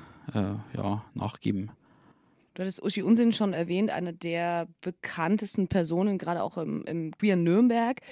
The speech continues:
Speaker 2: Wie hat sich das irgendwie verändert oder wie ist das noch so, dass quasi das, äh, wofür sie gestanden hat oder was sie auch gemacht hat, wofür sie eingetreten ist und was sie auch erreicht hat, dass das noch mitschwingt?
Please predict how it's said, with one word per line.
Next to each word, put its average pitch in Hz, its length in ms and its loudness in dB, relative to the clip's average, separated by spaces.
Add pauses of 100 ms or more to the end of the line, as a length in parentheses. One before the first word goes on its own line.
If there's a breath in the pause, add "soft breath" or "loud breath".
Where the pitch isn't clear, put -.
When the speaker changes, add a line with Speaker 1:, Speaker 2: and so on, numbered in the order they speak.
(240 loud breath)
Speaker 2:
Wie 202 120 6
hat 226 100 0
sich 247 140 0
das 233 180 2
irgendwie 202 300 4
verändert 226 600 4
oder 190 320 2
wie 185 380 -4
ist - 180 -4
das 214 140 2
noch 190 140 2
so, 196 120 0
dass 175 220 0
quasi 165 380 2
das, - 300 -2
äh, - 200 -4
wofür 165 380 2
sie 160 240 -4
gestanden 170 480 4
hat 170 120 4
oder 156 120 0
was 156 120 -2
sie 131 100 -2
auch - 120 -8
gemacht 175 540 0
hat, 175 180 0 (320 loud breath)
wofür 160 220 -2
sie 165 180 -2
eingetreten 175 640 2
ist - 300 0 (240 loud breath)
und 170 100 0
was 170 120 2
sie - 100 4
auch 151 100 0
erreicht 151 420 0
hat, 175 140 0
dass 156 120 -2
das 170 180 -4
noch 156 160 -2
mitschwingt? 196 1040 -2